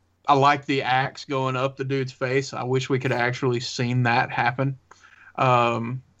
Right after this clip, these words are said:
I thought that him being in the lake and pulling the chick down where she drowns just by her leg, I thought that was fucking terrifying. Um, but, oh, uh, so overall, I think the reason why I didn't give it a ten is just because there was a couple of 'em where I was like, "Uh,"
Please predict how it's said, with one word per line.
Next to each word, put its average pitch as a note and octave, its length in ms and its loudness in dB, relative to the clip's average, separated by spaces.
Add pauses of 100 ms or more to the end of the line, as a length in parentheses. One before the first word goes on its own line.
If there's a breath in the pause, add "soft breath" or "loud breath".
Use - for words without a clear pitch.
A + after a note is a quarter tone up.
I C3+ 100 4
thought C3+ 260 4
that B2 220 0 (100)
him C3+ 380 2
being C3+ 320 2
in C3 80 0
the A2+ 80 -4
lake C3 280 0
and A2+ 140 -8
pulling C3+ 240 -2
the A#2 80 -4
chick C3 300 0
down C3+ 260 2
where B2+ 80 0
she C3 140 -6
drowns B2+ 460 0
just A#2+ 180 -12
by B2+ 180 2
her A#2+ 80 -2
leg, B2+ 300 0
I A#2 80 -2
thought C3 140 -4
that B2+ 120 -2
was A2+ 100 -8
fucking B2 300 -8
terrifying. - 540 -6 (800 loud breath)
Um, A#2+ 600 2 (1160)
but, C#3+ 400 2
oh, F3+ 260 4
uh, E3+ 320 -4
so E3 220 2
overall, E3 540 4
I C#3+ 80 2
think D3+ 300 -4
the C#3 120 2
reason C#3+ 260 2
why C#3 140 4
I C3+ 40 4
didn't C3+ 200 0
give C3+ 160 0
it B2 80 -2
a G#2+ 60 -4
ten C3+ 460 -2
is B2+ 220 0
just C3+ 280 0
because B2+ 420 2
there B2+ 160 4
was A#2 120 2
a B2 60 -8
couple D#3+ 360 2
of C#3 180 4
'em C3+ 140 2
where B2+ 120 0
I B2+ 120 0
was B2+ 120 -4
like, C3+ 360 -2
"Uh," B3+ 500 4